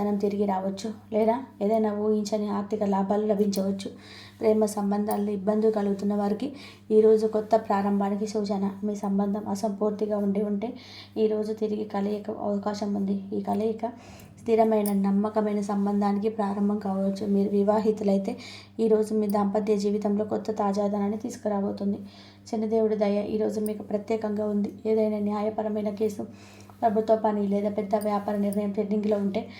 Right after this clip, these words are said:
ఈరోజు అది వేగవంతం కావచ్చు. ప్రత్యేకంగా సాయంత్రం సమయంలో లక్ష్మీదేవి యొక్క ప్రత్యేక అనుగ్రహాన్ని తీసుకొస్తుంది. ఈ సాయంత్రం మీరు తూర్పు దిశగా దీపం వెలిగించి శ్రీం బీజ మంత్రాన్ని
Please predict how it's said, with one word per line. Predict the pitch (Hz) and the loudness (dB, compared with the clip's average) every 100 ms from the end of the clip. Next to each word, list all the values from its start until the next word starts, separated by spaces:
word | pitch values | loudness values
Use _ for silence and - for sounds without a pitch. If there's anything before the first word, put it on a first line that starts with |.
| - - 233 | -18 -12 -4
ఈరోజు | 226 220 208 | 0 0 0
అది | - 214 | 0 0
వేగవంతం | 208 208 214 208 202 233 | 2 2 0 0 2 0
కావచ్చు. | 226 196 196 - - - - | 0 -2 -2 -6 -14 -14 -4
ప్రత్యేకంగా | 202 - 220 220 202 208 | -4 2 0 2 -2 -2
సాయంత్రం | 202 226 208 214 202 214 | -4 -2 0 0 -2 -2
సమయంలో | 202 202 208 208 196 196 - - - 214 | -2 -2 0 0 -2 -4 -14 -18 -6 -4
లక్ష్మీదేవి | 208 226 220 214 214 | -4 -2 0 0 0
యొక్క | 208 | 0
ప్రత్యేక | 208 208 202 220 214 | -2 -2 -2 -2 0
అనుగ్రహాన్ని | 202 202 202 202 208 208 | 0 0 0 -2 -2 -4
తీసుకొస్తుంది. | 220 214 - 202 - 202 190 - - - - 220 | -2 -6 -6 -8 -4 -2 -2 -4 -16 -20 -10 -4
ఈ | |
సాయంత్రం | 208 208 208 202 208 202 196 | -2 -2 -2 0 0 -2 -2
మీరు | 214 220 | 0 2
తూర్పు | 214 226 208 | 2 0 0
దిశగా | 220 208 208 208 247 - | 0 0 -2 -2 -4 -6
దీపం | 202 220 220 208 | -2 0 2 2
వెలిగించి | 202 202 202 202 202 - - - - - | 2 2 0 -2 -8 -10 -20 -20 -18 -6
శ్రీం | 247 226 202 | -2 0 2
బీజ | 214 208 | 2 2
మంత్రాన్ని | 196 196 202 202 208 269 | 2 0 2 2 2 0